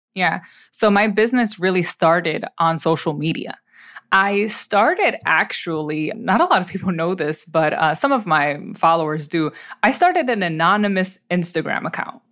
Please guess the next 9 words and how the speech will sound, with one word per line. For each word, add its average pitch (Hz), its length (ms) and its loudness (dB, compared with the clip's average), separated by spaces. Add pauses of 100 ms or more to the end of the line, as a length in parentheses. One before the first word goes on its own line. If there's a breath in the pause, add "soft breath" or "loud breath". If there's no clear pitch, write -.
(380 loud breath)
in 175 220 2
January 202 600 2
two 202 200 -4
thousand 165 400 0
eighteen - 640 -12 (260 soft breath)
that - 160 0
was 165 180 -4
called 160 420 2 (100)
at 185 340 0